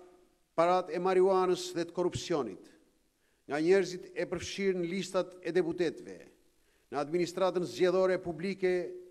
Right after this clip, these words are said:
në policinë e shtetit e gjetk. Blerja e zgjedhjeve të njëzet e pesë qershorit u parapri nga testi i blerjes zgjedhjeve të pjesshme në Peshkopi.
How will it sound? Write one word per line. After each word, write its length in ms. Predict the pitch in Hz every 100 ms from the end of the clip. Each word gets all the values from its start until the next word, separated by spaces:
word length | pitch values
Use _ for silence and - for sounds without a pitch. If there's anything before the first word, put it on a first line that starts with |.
| - _ _
në 80 | 107
policinë 480 | 147 151 170 185 170
e 60 |
shtetit 420 | - 170 151 143 -
e 80 | 135
gjetk. 320 | 117 110 - - _ _ _ _ _ _ _ -
Blerja 480 | 101 175 190 190 185 156
e 80 | 170
zgjedhjeve 540 | 117 170 180 180 185
të 80 | 175
njëzet 240 | 190 -
e 60 | 180
pesë 240 | 180 -
qershorit 560 | 190 - 185 156 120 - - - _ _ _ _ _
u 80 | 127 123
parapri 400 | 160 165 170 196 185
nga 80 | 180
testi 400 | 185 185 190 180
i 80 |
blerjes 380 | 151 190 190 147 -
zgjedhjeve 420 | 170 196 185 175
të 80 | - 180
pjesshme 400 | 185 - 175 170
në 100 | 165
Peshkopi. 460 | - 151 147 117